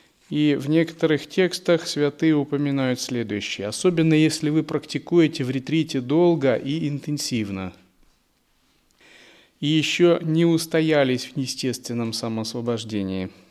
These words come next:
Говорится, «В месте вашей практики будут появляться духи и сансарные боги.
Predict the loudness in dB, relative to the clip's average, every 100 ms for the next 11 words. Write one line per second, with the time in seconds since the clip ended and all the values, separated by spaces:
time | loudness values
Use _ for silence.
0 | _ _ _ _ _ _ _ _ _ _
1 | _ -20 -20 _ _ -6 -2 -2 -2 -2
2 | -2 -2 2 2 2 4 6 6 4 2
3 | 2 0 -2 -6 -4 -2 -2 -2 0 2
4 | 2 2 0 0 -6 -2 -2 -2 -4 -4
5 | -4 -6 -4 -2 -2 -2 -2 -4 -2 -4
6 | -4 -8